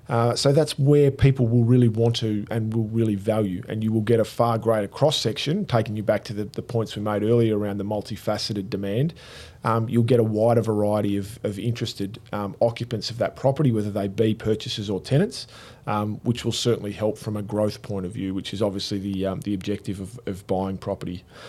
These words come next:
uh, well, buying investment properties in the first instance. So,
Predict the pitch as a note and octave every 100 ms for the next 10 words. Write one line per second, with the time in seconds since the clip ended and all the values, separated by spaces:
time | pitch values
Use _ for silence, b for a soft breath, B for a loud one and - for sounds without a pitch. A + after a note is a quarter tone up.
0 | B G#2 F2+ E2+ G2+ - - A2+ G2 F#2+
1 | A#2+ - - G#2 - F2+ G#2 - G2+ G2
2 | - F#2 F#2 F#2+ F#2 - - - B2+ A#2